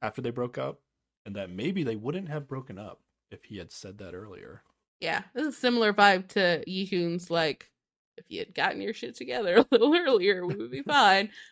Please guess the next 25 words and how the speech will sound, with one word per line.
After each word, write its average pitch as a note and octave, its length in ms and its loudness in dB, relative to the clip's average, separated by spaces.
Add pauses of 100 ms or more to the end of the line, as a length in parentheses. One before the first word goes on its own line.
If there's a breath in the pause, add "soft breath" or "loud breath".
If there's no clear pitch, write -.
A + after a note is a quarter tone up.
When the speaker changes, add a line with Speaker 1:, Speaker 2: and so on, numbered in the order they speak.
Speaker 2:
But A#3+ 120 8
it A#3+ 100 6
feels, B3 460 10
like, G3+ 280 2
less F#3+ 300 2
bitter, G3+ 440 2 (160)
I A#3+ 100 -2
think. D4+ 380 -6 (420)
Speaker 1:
Um, F#3 920 -4 (520)
maybe. A2 600 0 (260)
I B2+ 60 -6
didn't D3+ 120 2
think C#3+ 120 0
as A2 120 -4
strongly F#2 420 -12
as E2+ 140 -14
the E2+ 100 -16
Yihoon E2 320 -18
one, E2 180 -16
as E2+ 160 -20
you F2 100 -14
are F2+ 80 -14
saying, G#2 300 -18
but G#2 240 -14
yeah, F2 220 -12